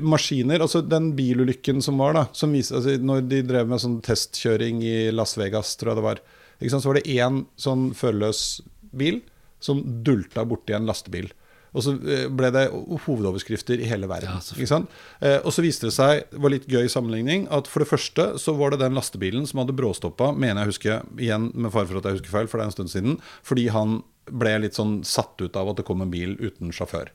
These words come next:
Speaker 2: Mm.
Speaker 1: Ja, så han bråstoppa, eh, som da gjorde at den bilen, den klarte ikke å stoppe helt fort nok, så den dulta bort inn. Ikke noe big deal, ingen døde. Til sammenligning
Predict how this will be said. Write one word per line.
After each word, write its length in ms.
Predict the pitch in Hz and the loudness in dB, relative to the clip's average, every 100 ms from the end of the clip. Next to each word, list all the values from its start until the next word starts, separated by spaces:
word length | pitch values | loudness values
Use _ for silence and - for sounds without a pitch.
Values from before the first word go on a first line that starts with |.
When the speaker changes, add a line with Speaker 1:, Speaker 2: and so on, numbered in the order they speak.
| 139 | 0
Speaker 2:
Mm. 300 | 139 127 127 | 2 2 0
Speaker 1:
Ja, 120 | 110 | -2
så 120 | - 156 | 2 2
han 160 | 151 143 | 2 4
bråstoppa, 840 | 151 98 - 101 - 147 202 196 | 4 4 2 -2 2 2 2 -2
eh, 240 | 139 127 127 | -2 0 0
som 260 | - 143 135 | 2 2 4
da 140 | 123 | 4
gjorde 340 | 127 98 110 117 | 2 2 0 0
at 100 | - | 0
den 260 | 113 117 | 0 0
bilen, 360 | 110 98 107 127 | 0 -2 0 0
den 260 | 113 117 107 | 0 0 -4
klarte 260 | - 110 - | -2 -4 -2
ikke 160 | 110 | -4
å 20 | 104 | -2
stoppe 480 | - - 104 98 95 | -4 -4 -4 -2 -2
helt 220 | 98 92 | -6 -6
fort 180 | - - | -6 -2
nok, 160 | 160 170 | -2 0
så 80 | |
den 220 | 123 123 110 | 2 2 2
dulta 400 | 104 - - 92 | 2 0 -6 -6
bort 200 | 90 - | -6 -6
inn. 120 | 87 - | -6 -6
Ikke 200 | 131 - | -8 -4
noe 100 | 110 | -4
big 200 | 104 98 | -2 -2
deal, 160 | 117 143 | 0 0
ingen 280 | 139 101 104 | -2 -2 0
døde. 320 | 95 71 95 - - - - | -2 -2 -4 -6 -14 -14 -2
Til 100 | - | 0
sammenligning 800 | - 143 104 101 101 120 202 | 2 2 2 0 0 0 0